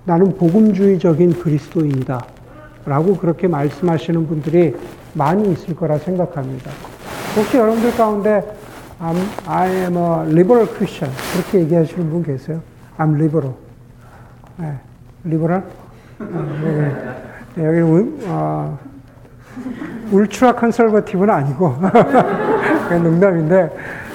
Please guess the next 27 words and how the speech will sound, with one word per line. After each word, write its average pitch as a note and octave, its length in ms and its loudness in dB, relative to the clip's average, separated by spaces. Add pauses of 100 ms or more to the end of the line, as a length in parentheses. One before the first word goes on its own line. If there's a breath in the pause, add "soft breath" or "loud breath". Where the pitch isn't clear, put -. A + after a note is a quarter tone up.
(120 loud breath)
예, D#3+ 160 0
우리 F#3+ 240 4
가운데 A3+ 540 2
자기 G3 360 -2
스스로를 A3+ 580 0
아마 F#3+ 240 0
많은 F#3+ 360 -2
경우에 G#3+ 460 0 (360 loud breath)
리버럴이라고 A3+ 1300 2
그렇게, F#3 640 2 (120)
이렇게 F3 180 -6
정의하는 G3+ 580 -2
사람은 G#3 320 -2
많이 D#3+ 260 -2
없을 E3+ 320 -8
것 F#3 140 -8
같아요. C3+ 400 -8 (540 loud breath)
그렇다고 G3 380 2
"나는 F#3 420 4 (400 loud breath)
꼴통 C4 600 2
보수 F#3+ 560 2
수구, A#3+ 800 2 (320 loud breath)
예, G3+ 260 4
기독교인이다"라고 G#3 960 4
그렇게 A#3 420 2
이야기하는 G3+ 580 2
사람도 G3 500 -2